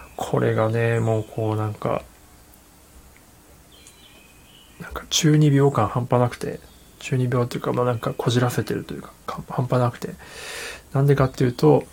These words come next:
このソニー製のウォークマンといえば、代名詞としてはアニメの、日本のアニメに一人キャラクターがいるんですよ。ソニー製のウォークマンを持った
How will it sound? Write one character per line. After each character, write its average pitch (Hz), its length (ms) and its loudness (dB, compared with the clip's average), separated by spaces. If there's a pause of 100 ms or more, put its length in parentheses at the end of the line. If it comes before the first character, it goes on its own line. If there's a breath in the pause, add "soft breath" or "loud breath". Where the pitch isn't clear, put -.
(240)
こ - 120 -8
の 117 100 -2
ソ - 180 -4
ニ 147 200 4
ー - 20 -8
製 160 140 2
の 147 100 2
ウ 156 140 6
ォ 156 40 4
ー 156 60 -8
ク - 80 -4
マ 120 100 0
ン 110 80 -6
と 117 140 -4
い 117 80 0
え 127 80 2
ば、 110 240 -2 (420 loud breath)
代 123 200 0
名 127 180 2
詞 - 100 -8
と - 120 -18
し - 100 -10
て - 140 -6
は 113 240 -2
ア - 40 -14
ニ 120 120 -2
メ 123 100 -2
の、 120 220 -2 (320)
日 117 60 -2
本 127 180 -2
の 131 80 2
ア 131 40 2
ニ 131 60 2
メ 113 100 0
に 104 100 -6
一 - 180 -4
人 113 80 -2
キ - 80 -6
ャ 120 60 2
ラ 117 100 2
ク - 80 -10
タ 135 80 2
ー 123 40 2
が 123 120 4
い - 20 0
る 135 80 4
ん 127 60 2
で 104 80 -2
す - 100 -10
よ。 - 140 -8 (800)
ソ - 160 -10
ニ 120 140 -4
ー - 20 -6
製 123 180 -6
の 117 120 -2
ウ 120 80 0
ォ - 20 0
ー - 20 -8
ク - 140 -8
マ 110 80 -4
ン 110 60 -4
を 107 40 -4
持 117 80 -4
っ 117 40 -6 (100)
た - 200 -8